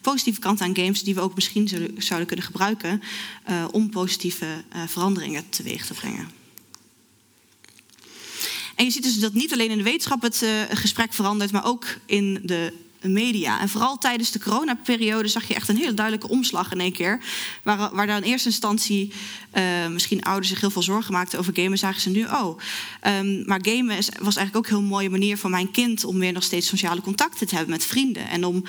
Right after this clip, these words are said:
eigenlijk samen te spelen, om te ontspannen in tijden van stress." En, eh,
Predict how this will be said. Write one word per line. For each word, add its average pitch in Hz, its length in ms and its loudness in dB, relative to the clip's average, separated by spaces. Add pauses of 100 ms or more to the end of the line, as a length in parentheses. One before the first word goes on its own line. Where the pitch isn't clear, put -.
eigenlijk 190 340 0
samen 196 280 0
te 190 80 -2
spelen, 247 480 0
om 190 140 0
te 185 80 0
ontspannen 214 520 0
in 175 100 -4
tijden 175 280 0
van 165 140 -6
stress." - 540 0 (720)
En, 202 360 2
eh, 190 120 2